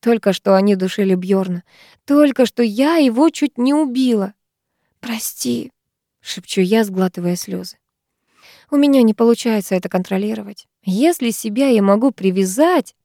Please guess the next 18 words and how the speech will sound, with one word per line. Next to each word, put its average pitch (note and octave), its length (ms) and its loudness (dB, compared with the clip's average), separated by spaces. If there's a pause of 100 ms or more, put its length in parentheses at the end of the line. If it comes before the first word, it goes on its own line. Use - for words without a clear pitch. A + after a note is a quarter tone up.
то B3+ 160 0
собственное A3 640 2
подсознание F#3+ 760 -2
нет. F#3 280 -6 (540)
Ничего D#4 480 2
не C4 160 2
выйдет. C#4+ 380 0 (180)
Мне A#3 260 4
нужно A#3+ 320 2
переключиться, A#3+ 960 -2
нужно A#3 480 2 (300)
думать B3 520 2
о F3+ 60 0
чем-то A3+ 400 0
другом, G#3+ 760 2
о G#3+ 120 0
ком-то G3+ 480 2
другом. F#3 560 -4